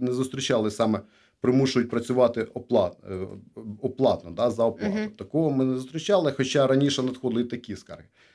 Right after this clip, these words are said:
Speaker 1: Е, н-, скаржились на те, що змушують, наприклад, працювати безоплатно, наприклад, да.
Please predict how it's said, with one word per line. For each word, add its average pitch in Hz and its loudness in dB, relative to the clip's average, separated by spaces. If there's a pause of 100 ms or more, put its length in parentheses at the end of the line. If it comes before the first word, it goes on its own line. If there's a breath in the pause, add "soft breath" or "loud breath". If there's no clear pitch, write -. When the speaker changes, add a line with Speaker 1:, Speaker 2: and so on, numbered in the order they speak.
(360 soft breath)
Speaker 1:
Е, 104 0
н-, 113 0 (140)
скаржились 147 0
на 131 0
те, 156 2
що 131 -4
змушують, 123 0
наприклад, 123 -4
працювати 120 0
безоплатно, 107 -2
наприклад, - -20
да. 107 -12